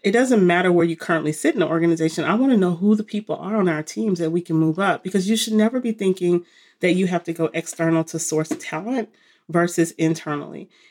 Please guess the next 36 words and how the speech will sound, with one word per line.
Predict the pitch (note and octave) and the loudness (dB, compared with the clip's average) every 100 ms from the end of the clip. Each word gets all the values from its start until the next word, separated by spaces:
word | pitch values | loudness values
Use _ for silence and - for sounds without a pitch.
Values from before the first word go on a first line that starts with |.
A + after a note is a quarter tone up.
| - | 2
And | G#3+ | 2
that | C4 | 4
goes | D4 B3 | 2 2
back | G3+ G3 F#3+ | 2 0 0
to | - | -2
the | F#3+ | 0
process | F3+ - F3+ F3+ F3 E3+ | 0 -2 -4 0 -2 -2
that | F3 D#3+ | -4 -4
Gary | E3+ F3 | 0 0
talked | F3 D#3+ D#3+ | 0 -4 -4
about | D#3+ D3+ - | -2 -2 0
earlier | G#3 A3 F#3 E3+ | 2 4 4 2
when | E3+ E3 | 2 2
we | F#3 | 0
talked | - E3+ E3 | 0 -4 -4
about | E3 D3+ | -4 -6
just | D#3 E3 | -4 -8
hiring | - - E3+ E3+ E3 | -6 -2 2 2 2
and | D#3 | -4
how | D3+ | -6
we | D#3 | -8
built | D#3+ F3 F3 | -6 -6 -6
that | D#3 - | -10 -10
process. | D3+ - C#3+ D#3 - _ - - - | -14 -12 -12 -14 -20 _ -14 -14 -4
Our | A3+ | -2
process | D4 D#4 C4+ A3 | 2 2 2 2
wasn't | G3+ G#3 | 2 2
about | F3 E3+ D#3+ | 2 2 0
just | D#3+ | -6
hiring. | - F3+ F3 C#3+ E3 E3+ _ _ | -4 0 0 -2 -8 -14 _ _
It | G#3+ | 2
was | A3 | 4
about | G#3+ F3 | 2 0
retention | D#3 D#3 A3+ G#3+ E3 E3 | -2 0 0 2 0 -2
too. | G3 D3+ D3 - _ _ _ | 0 0 -2 -10 _ _ _
So | - G#3 G#3 | 0 4 4